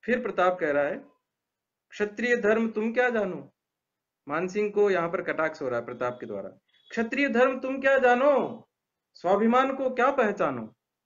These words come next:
मैं नहीं मानता हूं तुम्हें, क्षत्रिय नहीं जानता हूं तुम्हें।" ठना युद्ध हल्दी गाठी में, मुगलों ने था घेर लिया।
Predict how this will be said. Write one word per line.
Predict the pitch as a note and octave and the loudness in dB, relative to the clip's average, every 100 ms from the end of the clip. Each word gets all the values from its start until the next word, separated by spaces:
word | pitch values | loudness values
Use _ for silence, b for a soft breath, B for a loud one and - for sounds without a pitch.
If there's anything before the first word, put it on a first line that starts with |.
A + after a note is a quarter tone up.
| _ _ _ _ - | _ _ _ _ -12
मैं | C3+ F#3+ | -2 0
नहीं | G#3 G3 B3 | 2 0 2
मानता | A#3 A3 G#3+ G#3+ | 2 2 2 0
हूं | G3+ G3 G3 | 0 -2 -4
तुम्हें, | F#3 F3 E3+ C#3 A2 - _ _ _ _ _ | -4 -2 -2 -4 -8 -14 _ _ _ _ _
क्षत्रिय | - F3+ F3+ F#3+ F#3 | -6 -6 2 4 4
नहीं | D#3 F3+ - | 2 -2 0
जानता | E3+ D3 C#3 C3+ | 0 -2 -2 -4
हूं | B2+ B2 A2+ | -4 -8 -10
तुम्हें।" | A2 G#2+ G2 A2 _ _ _ _ _ _ _ _ _ _ _ _ _ _ _ _ _ _ _ - | -10 -12 -14 -20 _ _ _ _ _ _ _ _ _ _ _ _ _ _ _ _ _ _ _ -12
ठना | F3+ F#3 G#3 F#3+ | -2 2 4 6
युद्ध | E3+ G3 F#3 | 4 2 0
हल्दी | E3 E3 D#3+ | 0 0 0
गाठी | C#3+ B2+ B2+ C3+ | 0 -2 -2 -10
में, | A#2 F#2+ - _ _ _ _ _ _ _ _ _ - | -10 -12 -18 _ _ _ _ _ _ _ _ _ -14
मुगलों | C3 E3 G3 A3+ A3 | -6 -2 2 2 2
ने | A3 | 2
था | G#3+ G3 | 2 2
घेर | F#3+ E3+ F#3 | 2 2 2
लिया। | D#3+ C3+ G2 | 2 -2 -4